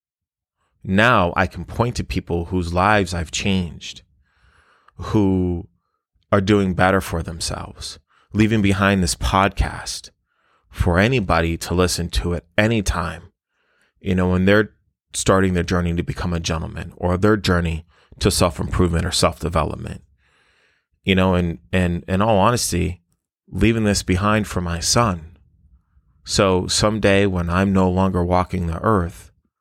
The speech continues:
that he can have something to refer back to. To like, "I remember my dad was talking about mindset," or, "I remember he was talking about goals," or whatever it is that I was talking about, that he can go back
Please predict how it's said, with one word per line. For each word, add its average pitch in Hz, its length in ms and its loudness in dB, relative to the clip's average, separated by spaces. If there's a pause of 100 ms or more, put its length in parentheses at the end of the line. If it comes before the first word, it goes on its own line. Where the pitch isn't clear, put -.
(680)
that 85 300 0
he 117 180 2
can 104 140 0
have 95 240 2
something 87 600 -2 (920)
to 117 140 2
refer 101 340 2
back 107 320 0
to. - 240 -6 (1400)
To - 120 2
like, 92 160 0
"I - 120 0
remember 147 200 0
my 113 120 0
dad 120 200 2
was 92 140 -4
talking 151 340 0
about 73 380 -4 (440)
mindset," 87 760 0 (480)
or, - 80 -18
"I - 40 -12
remember 131 240 0
he 120 120 2
was 113 100 2
talking 127 380 0
about 82 340 0
goals," 85 420 0
or 80 100 -4
whatever 107 720 2
it 101 40 2
is 95 220 2
that 92 80 -4
I 87 120 -2
was 87 180 -10
talking 104 420 -2
about, - 380 -14 (680)
that 85 100 -2
he - 260 0
can 156 140 -2
go 104 180 2
back 95 560 -4